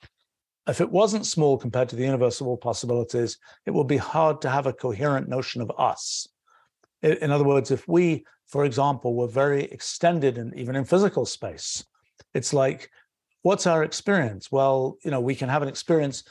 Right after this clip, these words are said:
based on where we are, or we're seeing these things, we're seeing those things. But if we experience the whole universe all at once, it's much harder to say, "We have a definite story about what happened to us." It's, it's like all these different things are happening. And it's even worse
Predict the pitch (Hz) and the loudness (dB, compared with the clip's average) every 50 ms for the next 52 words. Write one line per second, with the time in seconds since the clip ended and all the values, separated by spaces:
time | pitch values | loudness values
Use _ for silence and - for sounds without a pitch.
0 | - _ _ - - - - - 131 131 127 135 135 135 131 123 127 127 127 139 | -20 _ _ -2 0 0 2 0 0 2 4 4 6 6 4 2 2 0 2 2
1 | 160 160 156 151 143 123 117 123 120 123 113 101 - - 143 135 123 120 117 120 | 2 2 2 2 2 2 0 0 0 -2 -4 -4 -6 -6 -4 -4 -4 -2 0 0
2 | 147 156 139 120 - - 151 139 135 113 104 101 - - 127 123 123 123 135 143 | 0 0 0 -2 0 0 0 0 0 -6 -8 -8 -6 -6 -6 -2 0 2 2 2
3 | 143 139 - - 143 135 131 123 - _ - - - - - _ _ - 147 - | 0 -4 -4 -2 -2 -2 -4 -8 -10 _ -20 -20 -20 -20 -20 _ _ 0 0 0
4 | - - - _ _ _ _ _ _ - 143 - 180 165 151 151 - - - - | 0 -6 -20 _ _ _ _ _ _ -6 -4 0 2 2 2 2 0 -4 -2 0
5 | 202 190 185 175 151 - - - 127 - - - 170 175 175 156 156 170 185 170 | 2 4 4 2 2 0 -2 -2 -2 0 2 4 4 4 6 4 4 4 2 2
6 | 127 113 95 90 92 95 - - - - - _ _ - - _ _ _ - 160 | 0 -2 -8 -8 -10 -10 -8 -8 -8 -8 -10 _ _ -20 -20 _ _ _ 2 4
7 | 160 165 156 147 - 156 160 - 156 123 - - - - - - - - _ _ | 4 4 4 2 2 2 2 2 2 0 -4 -8 -8 -8 -6 -6 -8 -12 _ _
8 | _ _ _ _ _ _ _ _ _ _ - 151 - - 165 180 165 - - 156 | _ _ _ _ _ _ _ _ _ _ -4 -4 0 0 0 0 0 0 0 2
9 | 165 165 151 143 131 123 - - - 165 151 139 123 117 - _ _ _ _ _ | 2 2 2 0 -2 -2 -2 0 2 4 4 4 2 0 -4 _ _ _ _ _
10 | - 170 160 127 143 151 139 139 120 107 143 143 139 - - 139 139 - _ - | -2 0 0 2 0 0 0 -2 -2 0 -2 -2 -2 -4 -6 -6 -6 -6 _ -10
11 | - - - 170 165 156 143 131 123 120 120 120 127 - - 120 117 92 147 160 | -10 -2 0 2 4 4 4 4 2 2 0 0 0 0 -4 -6 -4 -2 -4 -4
12 | - - 113 104 92 - - 87 85 85 - - - - - - - _ _ _ | -4 -4 -10 -10 -10 -14 -14 -14 -14 -12 -10 -8 -6 -6 -6 -8 -10 _ _ _
13 | _ _ _ _ _ _ _ 160 143 - - - - - 143 - 151 135 135 - | _ _ _ _ _ _ _ -4 -2 -2 -4 -4 -4 -4 -2 0 0 0 0 0
14 | - - 170 180 180 180 170 120 - 190 180 - 170 147 - - 143 127 123 113 | 0 2 4 4 4 4 2 2 2 0 0 0 0 -4 -2 -4 -4 -4 -4 -4
15 | 101 101 101 104 110 - - - 98 104 127 120 - 165 180 165 160 147 139 147 | -4 -4 -4 -4 -4 -6 -6 -10 -6 -6 -6 0 2 2 4 4 4 2 4 4
16 | 180 190 160 131 117 - - - - - | 6 6 4 4 2 -2 -4 -4 -6 -8